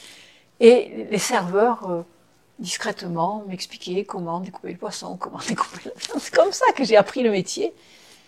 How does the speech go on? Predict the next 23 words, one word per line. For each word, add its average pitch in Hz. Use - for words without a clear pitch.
Mais 214
ce -
que 226
j'ai 196
aimé 175
par-dessus 180
tout, 214
c'est 196
être 175
au -
service 190
des 185
personnes. 170
Et, 226
et 226
c'est -
là, 262
j'ai -
fait -
plein 190
de 170
métiers 160
différents. 180